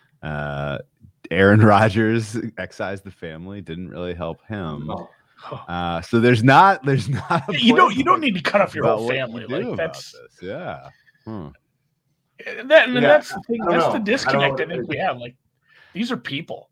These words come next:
Speaker 3: Like, these are men with lives outside of football that, and, and it is hard to
Speaker 1: Oh, yeah, for sure.
Speaker 3: I mean, we, we've all had, like, a coworker that's like, like, they're, you know, something happened to them and you don't find out until, like, six months later, like, you know, something bad happened in their personal life. It's like, "Oh, that's why they were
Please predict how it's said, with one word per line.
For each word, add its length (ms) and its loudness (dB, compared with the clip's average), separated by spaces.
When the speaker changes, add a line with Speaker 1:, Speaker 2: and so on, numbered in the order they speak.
Speaker 3:
Like, 140 -18
these 200 -6
are 60 0
men 440 -4
with 240 -12
lives 420 -2
outside 320 -6
of 60 -14
football 440 -10
that, 200 -12
and, 180 -12
and 200 -6
it 100 -4
is 120 -10
hard 280 -6
to 60 -8
Speaker 1:
Oh, 80 -4
yeah, 180 -6
for 100 -14
sure. 260 -16
Speaker 3:
I 20 -12
mean, 160 -6
we, 120 -6
we've 220 -2
all 140 4
had, 180 -2
like, 160 -10
a 80 -14
coworker 680 -6
that's 240 -16
like, 320 -12
like, 280 -12
they're, 240 -12
you 100 -16
know, 100 -10
something 400 -6
happened 400 -4
to 80 -16
them 180 -4
and 80 -6
you 60 -6
don't 260 -6
find 320 -4
out 220 -2
until, 260 -8
like, 180 -10
six 300 -14
months 220 -10
later, 260 -6
like, 300 -8
you 400 -20
know, 60 -8
something 360 -6
bad 240 0
happened 300 -2
in 60 -14
their 100 -12
personal 400 -10
life. 80 -10
It's 80 -12
like, 180 -10
"Oh, 140 2
that's 200 -6
why 140 -2
they 140 -6
were 200 -12